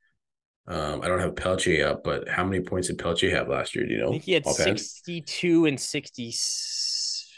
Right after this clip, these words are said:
Speaker 2: I'll pull it up. He had sixty-two points. I know that. It was in sixty-some games. It was just under a point per game.
Speaker 1: So, I
Speaker 2: Sixty,
Speaker 1: mean,
Speaker 2: sixty-two
Speaker 1: that's
Speaker 2: points in sixty-six games. Good season.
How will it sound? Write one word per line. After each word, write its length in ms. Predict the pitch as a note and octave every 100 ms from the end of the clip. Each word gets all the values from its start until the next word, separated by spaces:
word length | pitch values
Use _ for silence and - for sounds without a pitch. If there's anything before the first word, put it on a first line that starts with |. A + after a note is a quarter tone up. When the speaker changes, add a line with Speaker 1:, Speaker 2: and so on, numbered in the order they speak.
| -
Speaker 2:
I'll 80 | G2+
pull 220 | - F#2+
it 60 | E2
up. 80 | C2
He 80 | A#2
had 140 | A#2+
sixty-two 460 | - F#3+ E3+ C#3+ B2
points. 340 | - G2 -
I 20 |
know 140 | F#2+ F#2+
that. 180 | E2 E2
It 80 |
was 140 | F#2 F2+
in 100 | F2+
sixty-some 680 | - B2 - G2+ - F2+ D#2+
games. 300 | D#2 E2+ F#2
It 20 |
was 80 | G2
just 300 | - D3+ E3+
under 140 | C#3
a 40 | -
point 300 | G#2+ F2+ -
per 80 |
game. 140 | D#2+ B1+ _ _ _ _ _ _ _
Speaker 1:
So, 220 | - -
I 40 | B2+
Speaker 2:
Sixty, 260 | B2 B2
Speaker 1:
mean, 100 | A#2+ - - -
Speaker 2:
sixty-two 400 | - F#3+ - C3+
Speaker 1:
that's 160 | F3+ F3+
Speaker 2:
points 240 | D3+ C#3
in 80 | B2
sixty-six 580 | - B2 - G#2 G2+ -
games. 280 | D#3 E2+
Good 260 | - G3 A3
season. 520 | - A3 D3 F#2 A2+